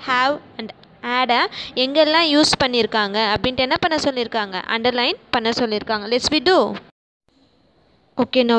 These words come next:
listen the passage. Row Rabbit has a piece of land. Row Rabbit is a person name. அவங்க கிட்ட ஒரு பகுதி, ஒரு பகுதி நிலம் இருந்துச்சு. ஓகேவா? Row Rabbit has a piece of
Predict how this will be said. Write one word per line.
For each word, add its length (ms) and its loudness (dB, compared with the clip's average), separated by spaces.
listen 340 4
the 100 6
passage. 560 2
Row 140 6
Rabbit 460 0
has 160 -6
a 40 -4
piece 220 -2
of 100 0
land. 200 -2
Row 100 0
Rabbit 400 -2
is 100 -6
a 40 4
person 420 4
name. 180 0
அவங்க 300 0
கிட்ட 160 2
ஒரு 180 6
பகுதி, 360 2
ஒரு 200 0
பகுதி 300 0
நிலம் 300 0
இருந்துச்சு. 420 0
ஓகேவா? 280 0
Row 80 6
Rabbit 320 0
has 120 0
a 60 0
piece 260 2
of 80 0